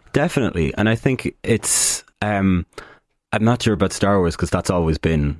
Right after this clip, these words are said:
like, for the last forty years, that's been huge. But I think Harry Potter especially really benefited from the rise of the internet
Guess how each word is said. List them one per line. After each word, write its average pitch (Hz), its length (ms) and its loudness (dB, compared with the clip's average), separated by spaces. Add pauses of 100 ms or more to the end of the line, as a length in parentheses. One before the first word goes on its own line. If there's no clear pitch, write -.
like, 78 180 -2
for - 100 -8
the 78 100 0
last 82 200 0
forty 78 240 0
years, 82 260 2
that's 78 200 -4
been 82 100 -2
huge. 80 340 0
But 90 120 0
I 92 40 2
think 92 200 0
Harry 101 240 2
Potter 95 260 0
especially 87 540 0
really 85 180 2
benefited 85 480 0
from 80 220 -2
the 78 120 -2
rise 82 280 0
of 73 40 -8
the 76 120 0
internet 98 360 0